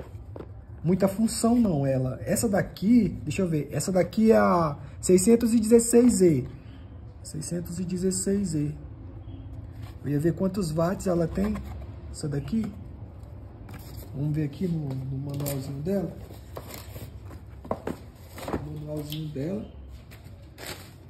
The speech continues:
Onde foi parar o manualzinho? Tá aqui. Deixa eu ver quantos watts ela é. Não tem falando aqui também.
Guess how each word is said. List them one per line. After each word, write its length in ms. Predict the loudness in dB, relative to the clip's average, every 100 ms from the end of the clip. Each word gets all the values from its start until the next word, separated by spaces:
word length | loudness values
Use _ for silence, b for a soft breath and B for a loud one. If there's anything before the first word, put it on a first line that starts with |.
| -4
Onde 260 | -2 -2
foi 220 | -2 -2 -2
parar 280 | 0 2
o 140 | 4 4
manualzinho? 720 | 4 4 4 4 2 0 -2 -4 -14 -16 -16 -18 -18 -18 -18 -18 -18 -16 -4 -4 -4 -10 -16 -14 -12 -12 -12 -14 -16 -16 -16 -14 -14 -12 -12 -14 -8 4 6 6 2 -4 -4 -4 2 2 2 -6 -8 2
Tá 100 | 2
aqui. 280 | 2 -6 -6 -12 -16 -18 -18 -18 -18 -18 -20 -20 -20 -20 -18 -18 -16 -16 -16 -16 -18 -18 -18 -16
Deixa 220 | -16 -10
eu 60 | -4
ver 180 | -2 0
quantos 320 | -2 -4 -2
watts 340 | 2 2 0
ela 240 | 0 0 2
é. 200 | 0 -4 -12 -18 -20 -20 -20 -20 -20 -20 -14 -12 -12 -18 -20 -20 -20 -20 -20 -20 -18 -20 -20 -20 -20 -20 -20 -20 -20 -14 -6
Não 220 | -4 -4
tem 260 | -2 -2
falando 640 | 0 0 0 0 -2 -2 -4
aqui 260 | -6 -6
também. 400 | -6 -4 -4 -6